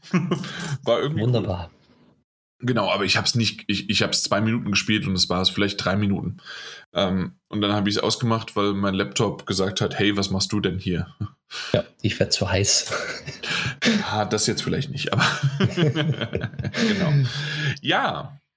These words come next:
Speaker 1: äh, ich hab auch noch was mitgebracht. Und
Speaker 2: Mhm.
Speaker 1: zwar habe ich heute festgestellt, äh, dass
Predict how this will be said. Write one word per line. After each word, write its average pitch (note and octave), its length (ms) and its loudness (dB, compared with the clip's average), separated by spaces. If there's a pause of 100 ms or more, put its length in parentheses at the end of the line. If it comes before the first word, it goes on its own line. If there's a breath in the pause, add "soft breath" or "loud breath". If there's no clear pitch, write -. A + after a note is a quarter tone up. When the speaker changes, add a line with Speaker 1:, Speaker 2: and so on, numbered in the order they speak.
(180)
Speaker 1:
äh, C#3+ 200 2
ich G3+ 120 0
hab B3 80 2
auch - 100 0
noch C#4 140 0
was A#3+ 120 2
mitgebracht. - 760 0
Und C3+ 240 0
Speaker 2:
Mhm. A#2+ 60 4
Speaker 1:
zwar E3+ 480 0 (180 loud breath)
habe D3 300 0
ich C#3+ 220 -2
heute A#3 260 0
festgestellt, D3+ 880 0 (520 soft breath)
äh, C3+ 220 2 (220)
dass - 500 2